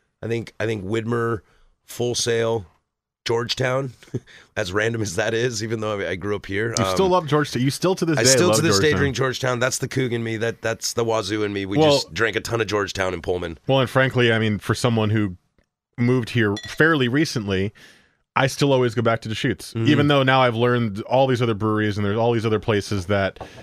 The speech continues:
Speaker 2: are, are special and great.
Speaker 1: I was at Deschutes last night
Speaker 2: I
Speaker 1: for a
Speaker 2: s-,
Speaker 1: hot second.
Speaker 2: I still love going back to Deschutes and
Speaker 1: Yeah.
Speaker 2: getting their beer
Speaker 1: Yeah.
Speaker 2: 'cause they make great stuff there.
Speaker 1: I think that's the whole point of this, of this episode, this podcast that we're doing today is,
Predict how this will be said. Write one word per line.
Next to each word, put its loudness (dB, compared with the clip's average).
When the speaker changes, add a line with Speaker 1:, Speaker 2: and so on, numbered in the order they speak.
Speaker 2:
are, 0
are -2
special 0
and -4
great. 0
Speaker 1:
I -4
was -2
at -2
Deschutes -6
last -4
night -4
Speaker 2:
I 2
Speaker 1:
for -2
a 0
Speaker 2:
s-, -2
Speaker 1:
hot -2
second. -4
Speaker 2:
I 2
still -2
love 0
going 0
back -2
to -10
Deschutes -10
and -2
Speaker 1:
Yeah. 0
Speaker 2:
getting -2
their -6
beer -8
Speaker 1:
Yeah. -2
Speaker 2:
'cause 0
they 0
make -2
great -4
stuff -10
there. -14
Speaker 1:
I 2
think 0
that's 0
the 2
whole 0
point 0
of -6
this, -4
of -2
this -2
episode, -2
this -4
podcast -2
that -4
we're -4
doing -4
today -4
is, -4